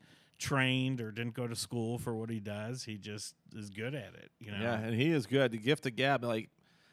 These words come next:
Speaker 2: you know, I spent many, many, uh, work days listening to him, and that, that was, uh,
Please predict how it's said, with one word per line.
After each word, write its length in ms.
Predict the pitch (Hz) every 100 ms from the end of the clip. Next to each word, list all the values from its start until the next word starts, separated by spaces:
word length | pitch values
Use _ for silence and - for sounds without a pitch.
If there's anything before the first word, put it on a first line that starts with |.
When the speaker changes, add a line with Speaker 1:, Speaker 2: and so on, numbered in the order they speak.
| _ -
Speaker 2:
you 100 | 131
know, 60 |
I 60 | 123
spent 320 | 135 - 135
many, 240 | 143 160 156
many, 360 | 151 147 143
uh, 320 | - 117 117 113 110
work 320 | - 143 139
days 280 | 123 113 107
listening 360 | 120 123 123 110
to 60 | 123
him, 240 | 120 107
and 300 | 82 104 101
that, 160 | 104 117
that 180 | 143
was, 280 | 143 131 - -
uh, 260 | 101 98